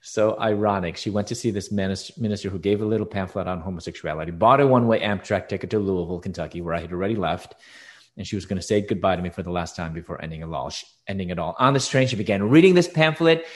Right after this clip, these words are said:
which shared with her the gospel that she had never heard before. No one ever, she knew Christians, but, and she did not, she despised Christians, actually.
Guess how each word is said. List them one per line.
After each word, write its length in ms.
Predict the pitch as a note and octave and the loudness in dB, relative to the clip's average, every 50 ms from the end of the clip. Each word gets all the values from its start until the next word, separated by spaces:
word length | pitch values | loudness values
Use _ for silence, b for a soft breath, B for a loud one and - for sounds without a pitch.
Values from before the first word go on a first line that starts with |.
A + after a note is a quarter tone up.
| B B B B B B | B B B B B B
which 180 | D#3+ D#3 - | 0 0 2
shared 360 | - - - - C#3+ C3+ C3+ C3+ | 0 0 4 6 8 8 8 6
with 160 | C#3 C#3 C3+ | 6 4 6
her 100 | C#3+ C#3+ | 4 4
the 80 | C3+ D3+ | 4 4
gospel 540 | C#3+ - - E3 D3+ E3 F#3 - - - B2 | 2 0 0 0 0 0 -2 -2 2 2 4
that 140 | A#2 C3 B2+ | 6 4 4
she 160 | - - D#3+ | 4 6 6
had 120 | D3+ B2 B2+ | 6 6 4
never 560 | C3+ C#3 C#3+ D3+ E3 E3 E3+ E3+ E3+ F3+ E3 | 2 2 4 6 8 8 8 10 8 8 8
heard 220 | C#3+ D3+ C#3+ A#2+ | 8 6 6 6
before. 300 | G2+ G2+ - - G#2 G2+ | 4 0 0 2 2 2
No 260 | G#2+ A#2 B2+ C#3+ D3+ | 2 4 4 6 6
one 300 | D#3+ E3 E3+ E3+ E3 E3 - - - - | 6 6 4 4 4 2 -2 -4 0 2
ever, 420 | F3 C4 C#4 D#3+ C#3+ B2 G#2+ G3 | 6 6 6 6 6 6 6 6
she 240 | - - - G3 G#3+ | 2 0 -4 -2 0
knew 160 | G#3 A3+ B3+ | 0 0 0
Christians, 600 | A#3+ - - G3 F3+ - - - F#2+ F2+ F#2+ G2+ | 0 0 0 0 0 0 -2 -4 -4 -4 -4 -4
but, 180 | G2 - - - - | -2 -4 -4 -4 -4
and 120 | C3+ A#2 | -6 -4
she 360 | - - C#3 B2 A2+ B B B B B B B - | -2 0 0 0 0 B B B B B B B 0
did 160 | C3+ A#2+ A2 | 2 2 4
not, 220 | A2+ A#2 - - | 2 0 0 0
she 120 | - - D3+ | -2 -4 -2
despised 580 | B2+ A#2+ - - - A2+ A2 A2+ A2+ A2 - | -2 -2 -2 2 4 4 6 4 4 2 -2
Christians, 400 | - G2 F2 - - F2+ E2+ E2 | -6 -8 -8 -8 -8 -8 -8 -6
actually. 500 | F2 E2 E2+ - - F2 E2+ F2+ F#2 F#2+ | -4 -6 -6 -6 -8 -8 -8 -8 -8 -10